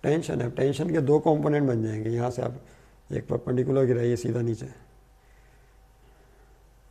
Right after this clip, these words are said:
नहीं, अब ये जो है ना एक आइसो-, ये एक isosceles triangle है, क्योंकि ये भी twenty centimeter है, ये भी twenty centimeter है, और ये चौबीस centimeter है।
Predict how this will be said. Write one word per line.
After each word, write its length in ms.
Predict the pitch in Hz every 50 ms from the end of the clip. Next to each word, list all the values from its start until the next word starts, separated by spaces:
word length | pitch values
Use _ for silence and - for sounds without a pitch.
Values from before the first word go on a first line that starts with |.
| - -
नहीं, 180 | - - 196 - - - - - - - - - - - - - - - _ - -
अब 140 | - 120 120
ये 340 | 127 127 127 135 160 202 220
जो 100 | 214 202
है 60 | 196
ना 60 | 214 233
एक 100 | 208 185
आइसो-, 360 | 151 147 147 - - - - - - - - - - - - - - - - - - - - - -
ये 140 | 131 135 170
एक 100 | 175 -
isosceles 720 | 151 143 143 127 - - - - 143 135 139 160 156 - -
triangle 320 | 123 117 113 107 101 101 95
है, 180 | 95 104 - - -
क्योंकि 180 | 139 135 139
ये 160 | 135 135 139 143
भी 120 | 175 175
twenty 300 | 165 170 156 165 165 175
centimeter 560 | - - 165 170 160 160 160 156 151 156 170 180
है, 80 | 147 139
ये 80 | 135
भी 100 | 127 143
twenty 320 | 139 135 135 131 131 131 120
centimeter 520 | 120 127 120 120 123 120 117 117 117 117
है, 100 | 113 120
और 100 | 120 120
ये 80 | 127 123
चौबीस 320 | 123 127 117 113 131 120
centimeter 460 | 127 120 117 110 113 107 107 98 101 101
है। 180 | 101 104 117